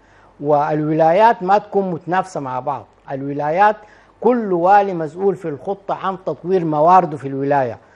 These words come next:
وتتخصص الولايات حسب إمكانياتها ومواردها المحددة، وتتكامل في الخطة العامة للبلد، وتترفع في النهاية في خطة وطنية متكاملة تتعكس في الميزانية الخاصة بتاعت البلد،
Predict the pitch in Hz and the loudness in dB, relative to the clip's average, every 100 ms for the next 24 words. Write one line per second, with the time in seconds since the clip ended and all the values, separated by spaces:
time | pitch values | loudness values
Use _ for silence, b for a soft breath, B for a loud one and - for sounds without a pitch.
0 | b - 156 160 - 214 240 233 185 170 | b -8 -8 -8 -6 -4 -4 -6 -6 -4
1 | 165 165 190 202 - - 240 247 247 - | -4 0 2 0 -4 -2 0 0 -2 -4
2 | 170 156 160 156 175 196 185 151 143 147 | -8 -4 -4 -4 -4 -2 -4 -4 -4 -4
3 | 175 156 131 - 143 120 98 b b - | -6 -6 -8 -6 -6 -8 -14 b b -6
4 | 160 156 160 - 226 240 240 240 190 151 | -4 -4 -6 -6 -2 -2 -2 -4 -6 -8
5 | 202 - 180 156 190 208 196 165 147 135 | -8 -4 -4 -2 -4 -4 -4 -6 -6 -6
6 | 143 113 _ _ 151 170 147 220 247 - | -6 -8 _ _ -12 -8 -2 -2 -2 -6
7 | 180 156 160 196 202 220 214 b _ 151 | -8 -8 -2 0 0 -2 -6 b _ -10
8 | 135 180 180 180 180 b b - 135 139 | -6 -8 -4 -2 -2 b b -10 -8 -6
9 | 143 175 151 127 - - 208 208 220 - | -6 -6 -6 -10 -6 0 0 0 -6 -6
10 | 151 - 214 285 247 - - 151 151 143 | -8 -4 -2 -2 -10 -12 -12 -8 -6 -6
11 | 147 160 180 147 175 175 156 - 135 - | -6 -6 -6 -6 -6 -6 -8 -14 -14 -12
12 | 131 170 196 | -8 -4 -4